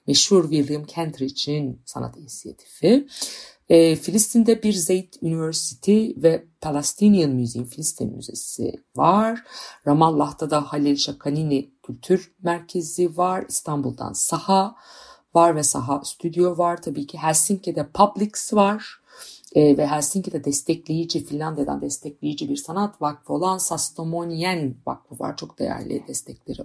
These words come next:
olan bir kurumdur orada. Bütün bu kurumların hem mali destekleriyle hem küratöryel, içeriksel, mekansal işbirlikleriyle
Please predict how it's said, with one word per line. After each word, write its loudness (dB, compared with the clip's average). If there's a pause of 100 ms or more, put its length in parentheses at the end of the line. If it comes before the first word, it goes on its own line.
olan -6 (400)
bir 2
kurumdur -6
orada. -2
Bütün -6
bu 0
kurumların 0 (380)
hem 10
mali 6
destekleriyle -2
hem -2
küratöryel, -2
içeriksel, 0
mekansal -6
işbirlikleriyle 0